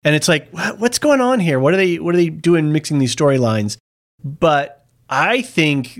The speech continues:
that given that they've run, uh, so fast and given us the Mines of Mandalore and the redemption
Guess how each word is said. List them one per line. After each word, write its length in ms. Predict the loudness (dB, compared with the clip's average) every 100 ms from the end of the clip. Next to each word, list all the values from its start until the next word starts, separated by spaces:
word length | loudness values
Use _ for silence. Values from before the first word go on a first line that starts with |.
| -2
that 440 | -2 0 -4 -10 _ _ _ _ _
given 300 | -2 0 0
that 160 | -2 -2
they've 300 | -2 -2 -8 -20 _ _
run, 920 | -12 -6 -2 2 4 4 0 0 -2 -4 -2
uh, 300 | 0 0 -2
so 340 | -4 0 0 0
fast 680 | 0 -2 0 -4 -6 -10 -14 _ _ _ _
and 260 | -2 0 2
given 280 | 0 2 0
us 140 | 0
the 80 | 0
Mines 320 | 0 0 0 -2
of 80 |
Mandalore 640 | -2 0 0 0 2 2 0
and 300 | 0 0 0
the 80 | 2
redemption 920 | 0 2 0 -2 -2 -2 -2 -4 -8